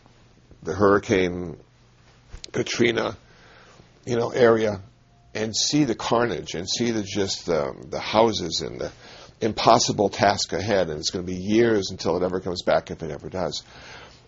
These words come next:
And yet, some of those volunteers just get up every day and go out and do the work. And then they go to sleep, and they get up the next day and go out and do the work. Great sense of equanimity, profound acceptance, you know.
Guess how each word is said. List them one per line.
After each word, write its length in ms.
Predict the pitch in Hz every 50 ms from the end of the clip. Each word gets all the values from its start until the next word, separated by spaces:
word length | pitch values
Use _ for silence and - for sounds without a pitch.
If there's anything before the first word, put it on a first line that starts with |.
| - - -
And 200 | 120 117 120 123
yet, 300 | 131 151 160 - - -
some 340 | - - - - 123 139 156
of 80 | 151
those 160 | 151 160 147
volunteers 680 | 127 127 117 120 127 131 123 127 101 78 98 110 107 -
just 220 | - 104 101 -
get 120 | - 110 98
up 120 | 98 -
every 220 | 104 90 90 117 -
day 300 | 98 87 85 90 78 -
and 140 | 92 98
go 140 | 92 92 87
out 220 | 82 78 82 82 - - - _ - - - - - - - -
and 140 | 98 101 95
do 100 | 92 87
the 140 | 80 92 104
work. 260 | 113 139 107 - - - - - - - - - - - - - - - - - -
And 80 | - 92
then 140 | 95 98 98
they 320 | 104 107 107 107 90 - - - - - - - - -
go 120 | - 92
to 60 | 87
sleep, 320 | - - - 104 87 78 -
and 100 | 82 87
they 40 | 92
get 160 | 90 95 95
up 100 | 98 -
the 80 | -
next 200 | 98 104 - -
day 200 | - 104 92 101
and 80 | 104 98
go 160 | - 90 82
out 140 | 82 87 87
and 100 | 80 76
do 100 | - 82
the 80 | 76 82
work. 400 | 92 113 117 107 - - - - - - - - - - - - - - - - - - - - -
Great 260 | - 95 113 127 147
sense 260 | 143 - 147 131 110 135
of 100 | 107 110
equanimity, 680 | 110 110 - 117 110 131 156 170 143 - - - - - - _ _ - -
profound 460 | - 104 95 - 110 107 120 143 143
acceptance, 680 | 127 - - 95 73 - - - - - - - - -
you 140 | 78 101
know. 220 | 90 80 80 101